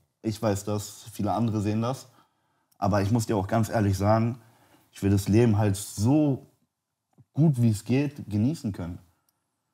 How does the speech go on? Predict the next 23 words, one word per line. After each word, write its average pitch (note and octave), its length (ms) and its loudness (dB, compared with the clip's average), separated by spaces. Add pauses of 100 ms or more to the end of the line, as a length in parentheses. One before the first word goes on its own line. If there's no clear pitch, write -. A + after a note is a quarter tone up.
(300)
Weil F#2 120 -6
ich F2+ 100 -4
will A2 100 2
nicht A2+ 180 0
irgendwann A#2 340 0
so A2 140 2
liegen D3 460 2
und, A2 220 -4
äh, G#2 180 -2
sagen, A#2 540 -2
„Ey, G2 340 -2
hätte G2 200 -6
ich - 80 -12
mal G2 120 -4
das A2+ 220 -6
noch G2+ 120 -10
gemacht, G2 320 -8
hätte F#2 140 -12
ich - 80 -20
mal G#2 100 -6
das A2 220 -6
noch G#2 160 -8
gemacht.“ G2 260 -8